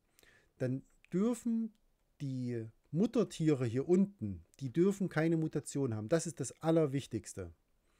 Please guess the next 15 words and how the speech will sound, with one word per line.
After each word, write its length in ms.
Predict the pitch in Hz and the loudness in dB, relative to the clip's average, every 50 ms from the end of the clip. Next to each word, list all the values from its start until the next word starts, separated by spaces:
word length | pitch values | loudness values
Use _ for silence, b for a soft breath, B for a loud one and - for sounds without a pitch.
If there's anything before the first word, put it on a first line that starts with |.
| b b b b b b b b b b b b b | b b b b b b b b b b b b b
Ein 180 | - 156 156 160 | 0 2 4 6
mutiertes 640 | 165 170 170 - - - 269 302 - - 202 - - | 6 4 4 2 0 2 2 2 2 0 -2 -4 -4
Tier 460 | - - 190 185 175 151 131 113 113 - | -2 0 4 4 4 4 4 0 -2 -4
erkennt 380 | 131 135 - - 180 214 220 | -8 -6 -2 0 0 0 0
ihr 140 | 180 147 131 | 0 -2 0
daran, 640 | 113 127 127 147 156 202 254 269 277 285 269 240 220 - _ | 2 2 2 2 2 0 0 -2 -2 -4 -6 -10 -14 -20 _
zum 160 | - - 151 139 | -8 -4 0 2
Beispiel, 520 | 151 165 - - - 170 165 165 156 139 | 2 2 0 -2 0 2 2 2 2 0
das 240 | - - 151 - - | -2 -4 -2 0 0
war 100 | 131 135 | 0 0
auch 200 | 180 214 - - | 0 -2 -2 -2
mal, 280 | 175 147 139 127 123 - - | -2 0 0 -2 -4 -6 -4
ähm, 460 | 123 127 123 120 120 117 120 120 - - | -4 -4 -2 -4 -4 -6 -8 -10 -12 -12
eins 520 | - 127 127 147 175 202 202 - - - | -8 -6 -4 -4 -4 -4 -6 -8 -8 -6
mit 440 | 139 127 120 - _ - - - - | -6 -6 -6 -8 _ -20 -20 -20 -20